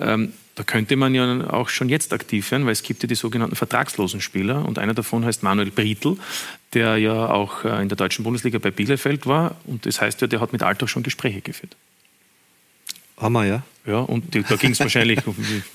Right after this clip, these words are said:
Speaker 1: um, um Privates, oder? Auch
Speaker 2: Ja,
Speaker 1: vielleicht
Speaker 2: so
Speaker 1: um
Speaker 2: ist
Speaker 1: einen
Speaker 2: es.
Speaker 1: Vertrag.
Speaker 2: Ja, so ist es. Also, er ist mit, mit Gebi ganz gut befreundet und deswegen sind wir da drauf gekommen. <laughs> Nein, es ist, ist natürlich ein interessanter Spieler für uns. Äh, ob das jetzt dann so machbar ist oder nicht,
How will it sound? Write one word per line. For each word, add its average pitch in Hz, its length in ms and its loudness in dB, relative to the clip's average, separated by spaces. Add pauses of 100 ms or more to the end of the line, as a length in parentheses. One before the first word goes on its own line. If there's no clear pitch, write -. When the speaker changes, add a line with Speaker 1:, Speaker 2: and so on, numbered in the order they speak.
(220)
Speaker 1:
um, 107 200 2
um 98 120 0
Privates, 101 480 2
oder? 123 200 4
Auch - 40 4
Speaker 2:
Ja, - 60 4
Speaker 1:
vielleicht 208 320 4
Speaker 2:
so - 0 -
Speaker 1:
um 190 60 6
Speaker 2:
ist 170 60 6
Speaker 1:
einen 160 100 6
Speaker 2:
es. 143 80 4
Speaker 1:
Vertrag. 90 380 0
Speaker 2:
Ja, 113 300 4
so 101 160 2
ist 107 220 2
es. 104 120 -2
Also, 107 200 4
er 107 40 4
ist 107 140 0
mit, 107 140 2
mit 101 240 2
Gebi 117 220 4
ganz 113 200 -2
gut - 160 0
befreundet 113 460 2
und 98 160 0
deswegen 101 260 0
sind 101 160 0
wir 101 80 0
da 101 80 0
drauf 98 220 -2
gekommen. 98 260 -2 (180)
<laughs> - 180 0
Nein, 123 320 4
es 135 80 0
ist, 135 200 0
ist 131 140 2
natürlich 135 280 4
ein 135 40 4
interessanter 117 420 2
Spieler 131 260 2
für 156 140 2
uns. 165 240 2
Äh, 117 400 4
ob 110 200 -2
das - 180 2
jetzt - 260 0
dann 117 100 0
so 113 140 0
machbar 120 380 0
ist - 320 -2
oder 110 160 4
nicht, 120 320 0